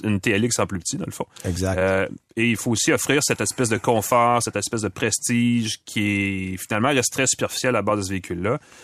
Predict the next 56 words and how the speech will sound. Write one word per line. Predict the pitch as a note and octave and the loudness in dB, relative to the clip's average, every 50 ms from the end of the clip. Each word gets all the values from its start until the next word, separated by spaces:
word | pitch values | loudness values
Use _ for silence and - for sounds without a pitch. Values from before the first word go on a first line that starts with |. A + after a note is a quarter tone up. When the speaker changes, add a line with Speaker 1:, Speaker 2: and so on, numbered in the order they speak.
| - - - | -20 -10 -4
Speaker 1:
Bref, | G2+ G2+ A#2+ C3 - - | 0 2 2 2 0 0
on | A2 G2 | -2 -2
sent | - C#3 B2 | 0 0 0
ici | G2+ - - B2+ | 0 0 -2 -2
qu'Acura, | - B2+ A2 - A2+ G2+ G2 A2 A#2+ A2 | -2 -2 -2 -2 -2 0 0 2 2 2
on | A2+ | 2
sent | G#2 - F#3 F3+ | 2 2 2 2
ici, | D#3+ C3 - - F#3+ D3+ | 4 2 2 4 2 0
en | |
fait, | - D3+ | 0 0
qu'Acura | - C#3 B2 - C#3 D3+ | 0 0 0 2 0 0
s'adresse | - C#3 A2+ A#2+ C#3 - - | 2 2 2 0 0 0 -2
à | |
une | A#2+ A2 | -2 -2
clientèle | - A2+ G2 C3 C3 B2 - - | -2 -2 0 0 0 -2 -2 -2
déjà | A2+ C3+ C3 E3 - | -2 0 0 2 2
conquise, | D#3 B2 G#2 - - C#3 A#3 D4 C4+ - - - _ _ _ _ _ _ _ _ _ _ _ _ - | 2 0 0 0 -2 -2 -2 -2 -4 -6 -8 -16 _ _ _ _ _ _ _ _ _ _ _ _ -4
pas | G3 F#3 | -2 0
si | - - E3 | 0 2 2
nostalgique | D#3+ C#3 - - C#3+ B2+ A#2+ A2+ D#3 F#3 - | 2 0 0 2 2 2 2 2 0 -2 -2
parce | - G#2+ - - | -4 -4 -4 -4
que | - G#2+ - | -4 -4 -2
ça | - - | -2 -4
a | G#2 | -4
pas | - C3 A#2 C3 - _ _ - | -4 -6 -6 -8 -12 _ _ -8
nécessairement | A2 - - A2 B2 | -6 -4 -2 -2 -2
extrêmement | B2 - - G#2+ A2 A2 G#2 | -2 -2 -2 0 0 0 0
bien | G2+ G#2 G#2+ | 0 -2 -2
vieilli. | F#2+ F#2+ F2 F#2 C3 D#3 - - - - - | -2 -4 -6 -6 -6 -10 -12 -16 -14 -6 -2
Speaker 2:
Non. | A2+ G#2+ G2+ F2 - - | -2 0 0 -2 -4 -2
Speaker 1:
Mais | G2 G#2 G#2+ G#2+ - | 0 2 2 2 2
t'as | - A#2+ | 2 2
raison, | A#2 A#2+ A2 G2+ C#3 E3 | 2 4 4 4 2 2
on | C3+ | 2
aurait | A#2+ G#2+ | 2 2
pu | - D#3 | 2 2
l'appeler | D3 C3 - B2+ A#2+ | 0 2 2 2 2
I | G#2 G#2 | 2 2
L | G2 F#2+ | 2 2
X. | A#2+ C#3+ - - | 0 -2 -2 -4
Moi, | B2+ | -4
je | B2 | -2
pensais | - B2 G#2+ - C3 | 0 0 0 0 0
C | - - B2 | 0 2 2
S | G2+ F#2+ - - C#3+ | 2 0 0 -2 -4
X | C#3 - | -6 -6
parce | - G2 - | -6 -8 -6
que | G#2 F#2+ | -6 -6
je | |
pensais, | - G#2 G2 - - A#2 | -4 -4 -2 -2 -2 -2
euh, | A2 F#2+ F2+ F#2 F2+ | -2 -2 -2 -2 0
Speaker 2:
Ah | - G#3+ A#3+ A3+ | 2 4 4 4
oui, | F#3+ G#3+ G3+ - | 4 2 2 0
Speaker 1:
plus | - C3 A#2 | -2 0 2
loin, | A#2 C#3 D#3 | 4 4 4
Speaker 2:
absolument. | - - - | 6 6 6